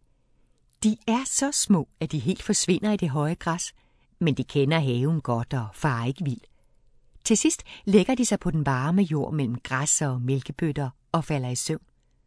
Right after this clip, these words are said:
Men hvor er Ingolf? Åh, han har fundet et sted med skovjordbær. Det er det bedste, han ved, bortset fra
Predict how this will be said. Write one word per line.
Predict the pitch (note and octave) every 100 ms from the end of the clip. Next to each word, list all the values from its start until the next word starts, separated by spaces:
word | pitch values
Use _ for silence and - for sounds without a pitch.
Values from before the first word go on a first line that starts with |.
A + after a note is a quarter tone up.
| _ _ _ _ _ _ _ _
Men | D#3 B2 - _ -
hvor | C3+ D#3+
er | C#4+
Ingolf? | - B2+ - C#4+ - - _ _ _ _ _ _ _ _
Åh, | A3 C#3+ - - - _ _ - -
han | - A3+ G#3+
har | B3+
fundet | - A3 E3+ F#3
et | G3+
sted | - C#3 B2
med | E3
skovjordbær. | G3 - C#3+ A#2 B2+ A#2 - B2+ - _ _ _ _ _ _ _ _ _ _ -
Det | A3+
er | G#3+
det | B3 -
bedste, | C4+ C4 - E4
han | C#4+ C#4+
ved, | D#3 A2 - - - -
bortset | - C#3+ - D3+
fra | - B2